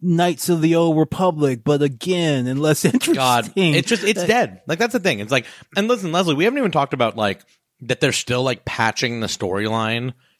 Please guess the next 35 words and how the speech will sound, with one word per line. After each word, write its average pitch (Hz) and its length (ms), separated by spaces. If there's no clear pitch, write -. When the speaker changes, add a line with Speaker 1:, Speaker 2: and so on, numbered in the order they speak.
Speaker 2:
of 107 180
Rise 107 280
of 107 80
Skywalker. 135 840
Speaker 1:
Okay. - 20
All 175 120
right. 156 340
Yeah, 180 140
all 175 80
right. 151 140
This 185 180
is 156 140
worth 135 240
mentioning. 107 400
So 127 480
it, 190 160
and 143 380
to 175 100
be, 170 180
so 147 440
apparently 190 460
the 151 100
Rise 139 320
of 123 60
Skywalker 123 640
novelization 123 960
is 123 200
just 135 280
coming 175 260
out 143 200
now. 131 420
Is 147 140
that 160 180
correct? 214 380
Speaker 2:
Mm-hmm. 214 280